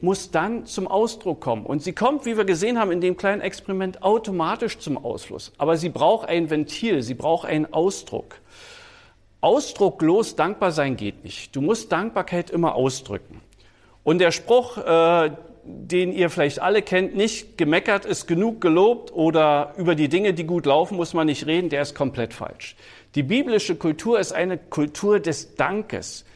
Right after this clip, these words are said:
Das mag vielleicht in deiner Kultur, wo du groß geworden bist, äh, akzeptabel sein, aber in Gottes Kultur hat Dankbarkeit immer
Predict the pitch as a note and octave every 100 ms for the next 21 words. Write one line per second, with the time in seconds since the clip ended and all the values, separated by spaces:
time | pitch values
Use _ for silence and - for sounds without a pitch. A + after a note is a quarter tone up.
0 | - - - _ - - A#3 - F3 A#3+
1 | - F#3+ - E3 D#3 E3 E3 E3+ D3 G#3+
2 | G#3+ F3 D#3+ D#3 D3 D#3 C3 F#3 C#4 -
3 | E3+ D3 D3+ F3 F#3+ - - D#3+ D#3+ D#3+
4 | - - - - - _ - F3+ - G3
5 | F#3+ F3 G3+ G#3 G#3 G#3 - D#3 D#3+ D#3
6 | - - - _ _ - D#3 D3+ F#3 A#3
7 | A#3 - - F#3 E3 - G3 F#3+ F#3 -
8 | - _ _ _ - E3+ - - D#3 F#3+
9 | - F3 - E3 D#3+ - - A#3 B3 A3
10 | G3